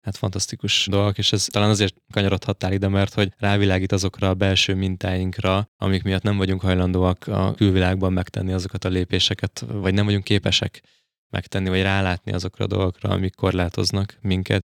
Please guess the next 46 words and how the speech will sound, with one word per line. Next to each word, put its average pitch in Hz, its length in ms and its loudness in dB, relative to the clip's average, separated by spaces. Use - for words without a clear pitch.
És - 120 0
sokszor - 260 0
ezek 95 180 0
a 104 40 0
szimbólumokkal 98 1400 0
való 95 380 0
játékok, 92 720 0
ezek, - 380 -4
ezek 92 440 -2
ezt - 180 -2
elég 92 200 0
jól 92 120 -2
megmutatják, 90 540 -2
vagy 92 100 0
a 90 40 2
külső 98 360 2
szem 95 300 0
ezt - 200 -6
elég 95 200 -2
jól 95 120 -2
megmutatja. 92 720 -2
Az - 80 -6
előző 98 300 4
adásban 90 380 0
beszélgettünk 90 540 -2
erről, 90 140 0
hogy 90 80 0
miért 90 180 0
nem 90 120 -4
csináljuk 90 360 -2
meg 92 140 -2
azt, 90 200 -2
amit 95 300 -4
tudjuk, 92 300 0
hogy 92 120 2
meg 90 140 0
kéne 95 220 -2
csinálni, 98 520 -2
és 101 140 0
itt - 180 -2
is 98 140 -2
ez 92 180 2
van, 95 320 0
ezek - 420 -8
jönnek 98 280 -2
fel. 101 340 0